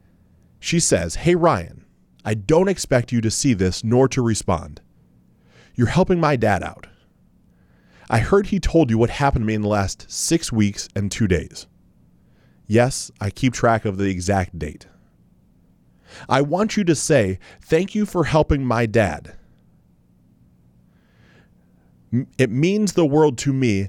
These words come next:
that he is getting happy since all this drama and crap has existed. I listen to your podcast a lot during school, and it's really when I have mental breakdowns, I listen to your inspiring words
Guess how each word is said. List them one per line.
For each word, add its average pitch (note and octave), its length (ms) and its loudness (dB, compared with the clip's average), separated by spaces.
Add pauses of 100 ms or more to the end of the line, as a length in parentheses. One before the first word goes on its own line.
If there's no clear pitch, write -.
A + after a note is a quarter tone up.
(160)
that A#2 140 -2
he D3 180 -2
is A2+ 180 2
getting E3+ 300 0
happy A#2+ 560 0
since A#2+ 340 -4
all E3 240 4
this E3+ 220 0
drama D3+ 400 0
and C3+ 180 -4
crap B2 320 0
has G#2+ 180 0
existed. F#2+ 580 -4 (1300)
I C3+ 120 2
listen F3+ 340 2
to D#3 120 -4
your D#3+ 120 4
podcast C3+ 640 0
a B2 60 2
lot A#2 360 2
during A2+ 300 0
school, E2+ 460 -4 (440)
and B2 220 0 (160)
it's - 240 -6 (320)
really G#3 340 2
when E3 200 0
I D3 60 0
have C#3+ 240 2
mental C#3 300 0
breakdowns, G2+ 680 -2
I A2+ 100 2
listen D#3+ 280 0
to C#3+ 60 2
your C#3 100 4
inspiring B2 580 0
words G#2 280 2